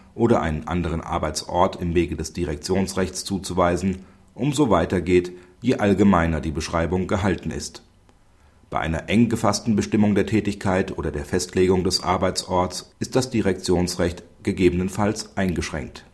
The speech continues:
Der Arbeitgeber kann dann nur noch die beschriebene Aufgabe zuweisen und Veränderungen gegebenenfalls nur einvernehmlich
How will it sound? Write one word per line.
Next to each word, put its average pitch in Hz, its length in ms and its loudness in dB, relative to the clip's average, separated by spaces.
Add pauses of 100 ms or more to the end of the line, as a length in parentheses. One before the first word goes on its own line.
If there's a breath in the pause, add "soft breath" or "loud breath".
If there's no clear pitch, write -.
(500)
Der - 120 -6
Arbeitgeber 120 520 4
kann 87 240 -2
dann 95 280 4
nur 92 140 6
noch 101 180 2
die 101 140 -4
beschriebene 92 560 -2
Aufgabe 87 500 0
zuweisen 90 580 0
und 101 180 -2
Veränderungen 90 840 0
gegebenenfalls 95 760 2
nur 107 240 2
einvernehmlich 92 800 0